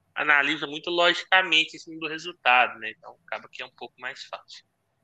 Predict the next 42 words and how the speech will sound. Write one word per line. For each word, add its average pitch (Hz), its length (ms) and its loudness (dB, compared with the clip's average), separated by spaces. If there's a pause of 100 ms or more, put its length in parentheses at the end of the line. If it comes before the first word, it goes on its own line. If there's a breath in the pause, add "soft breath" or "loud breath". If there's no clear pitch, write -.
(680)
Depois 202 340 -4
teve 175 160 -4
o 165 60 -8
Brasil, 175 500 -2
né? 202 140 -12
Quatro 147 420 2
a 139 60 6
um 143 160 -6
na 139 100 -12
Coreia 139 380 -2
do 139 100 -14
Sul. 190 340 -12 (1040)
Um 127 240 -18
jogo 127 240 -8
em 117 40 -8
que - 80 -20
o 117 40 -18
Brasil 117 280 -4
dominou, 120 500 -12
principalmente 120 420 -12
no 123 60 -20
primeiro 120 420 -14
tempo, 120 240 -4
com 123 80 -10
uma 120 60 -8
certa - 300 -10
facilidade. 160 840 0 (800)
Esse 165 220 -2
jogo, 160 260 -2
pra 160 160 2
mim, 156 80 -6
eu 151 60 -6
trabalhei 160 400 6
mal. 160 400 4
Achei 151 260 -2
que 147 520 -6 (720)
em 131 60 2
alguns 135 260 -4
momentos 139 460 0
daria 131 300 0
pra 143 100 -16
mim 131 180 -16